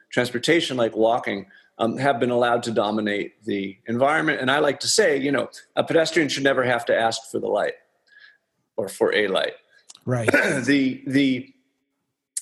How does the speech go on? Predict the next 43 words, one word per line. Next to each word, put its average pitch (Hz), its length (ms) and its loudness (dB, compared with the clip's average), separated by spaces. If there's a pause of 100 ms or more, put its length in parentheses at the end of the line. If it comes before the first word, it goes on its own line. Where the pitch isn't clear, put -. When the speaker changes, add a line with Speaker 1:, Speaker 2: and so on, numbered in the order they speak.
Speaker 1:
you 135 120 2
know, 123 140 2
there 131 200 4
are 151 340 4
unusual 143 760 0
places 160 500 0
where 127 400 2
it's 120 140 -4
a 117 40 -4
state 131 300 2
highway 127 460 2
and 104 180 -4
no 110 120 2
one 120 180 2
ever 120 240 2
walks 104 500 2
except - 380 -2
for 110 100 0
the, 104 240 -2 (420)
uh, 98 80 2
you 104 140 0
know, 95 400 -4
a 80 100 -4
few 131 340 2
pedestrians 117 520 -2
occasionally. 135 680 0
And 113 200 0
there 139 160 2
it 98 100 -4
makes 117 220 -2
sense 123 220 -2
in, - 320 -6
in 120 80 0
terms 127 220 -4
of 123 60 -10
traffic 123 340 0
control, 131 440 0
given 139 280 0
how 131 180 0
few 135 320 2
pedestrians 123 560 -2
there 107 180 0
are, 139 360 0